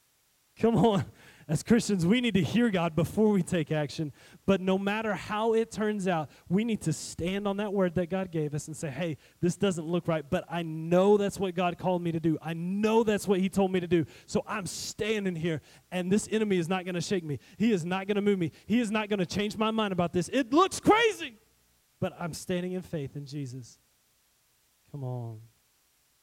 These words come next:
I wanna read a verse of scripture here in Isaiah fifty-five, verse six. It says, "Seek the Lord while you can find him. Call on him now while he is near. Let the wicked change their ways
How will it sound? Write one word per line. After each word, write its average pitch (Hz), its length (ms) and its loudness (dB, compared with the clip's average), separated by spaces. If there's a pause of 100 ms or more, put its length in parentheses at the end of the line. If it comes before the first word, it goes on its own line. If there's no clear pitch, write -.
(480)
I 123 60 -10
wanna 123 120 -6
read 127 200 -2
a 113 200 -4
verse 139 220 -2
of 131 80 -10
scripture - 320 -4
here 139 160 -6
in 135 80 -8
Isaiah 135 340 -6
fifty-five, 127 760 -8 (920)
verse 123 180 -8
six. - 540 -16 (1120)
It 131 80 -14
says, 151 200 -6
"Seek - 540 -4
the 175 100 2
Lord 139 580 0
while 135 200 -6
you 143 160 -8
can 156 160 -10
find 175 280 -16
him. 120 120 -20 (720)
Call 208 440 0
on 202 160 0
him 202 260 -2
now 214 300 -4
while 160 280 -2
he 185 320 -2
is 160 160 -2
near. 180 380 -6 (580)
Let 170 520 -4
the 254 80 2
wicked 160 640 0
change 208 720 -8
their 170 260 -2
ways 156 720 -4